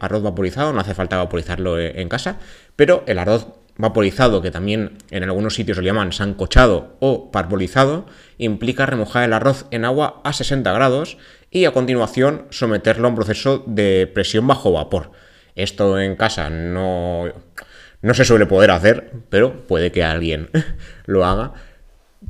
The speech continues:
Eh, pero se puede, eh, replicar en una cocina promedio.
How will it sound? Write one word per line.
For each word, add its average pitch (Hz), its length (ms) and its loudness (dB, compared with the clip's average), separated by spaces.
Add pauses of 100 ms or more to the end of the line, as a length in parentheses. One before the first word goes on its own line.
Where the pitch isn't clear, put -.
(160)
Eh, 90 440 2
pero 165 140 8
se - 140 2
puede, 117 580 4
eh, 90 560 0
replicar 101 640 0
en 101 60 -4
una 95 120 -4
cocina 90 340 -6
promedio. 78 460 -8